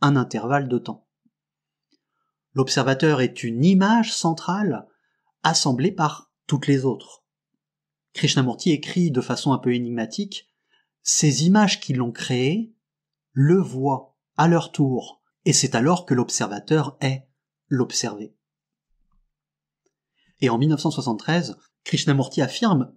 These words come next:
qu'observateur et observé font tous les deux partie de la conscience, avec son contenu. L'observateur observe une autre partie qui fait partie de cette conscience. Il s'est donc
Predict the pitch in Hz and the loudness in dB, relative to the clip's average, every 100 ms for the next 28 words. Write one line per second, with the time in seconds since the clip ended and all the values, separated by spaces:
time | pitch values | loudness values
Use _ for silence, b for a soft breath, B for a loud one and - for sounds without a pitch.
0 | - 131 - 139 127 127 151 123 110 - | -4 -4 -2 -2 -2 0 0 0 -2 -4
1 | - 110 139 226 - - 151 139 - _ | -6 -4 -2 -4 -6 -2 -2 -2 -8 _
2 | _ 262 277 214 165 202 196 170 - - | _ 6 6 4 2 2 2 0 -2 -8
3 | 202 160 156 143 151 147 - 143 117 - | -4 2 2 2 0 -2 0 -2 -4 -12
4 | - _ _ 107 104 127 - 135 127 135 | -12 _ _ -10 -4 -4 -2 -4 -2 -2
5 | 135 123 - _ _ _ _ _ _ _ | -2 -6 -8 _ _ _ _ _ _ _
6 | _ - 131 - 143 131 135 160 - - | _ -2 -2 2 0 0 2 0 0 -2
7 | 131 - 143 120 127 120 - 117 110 - | -2 0 -2 0 -2 -2 -4 -6 -8 -4
8 | 214 247 _ _ - 127 - 147 147 - | -4 -4 _ _ -10 -10 -2 -2 -2 -6
9 | 202 - - 214 208 151 - 123 - 120 | -6 -6 -10 -4 0 0 0 -4 -4 -6
10 | - 110 - - - - 135 - 120 113 | -6 -12 -10 -14 -14 -6 -4 -2 -2 0
11 | 165 170 - | 0 0 -10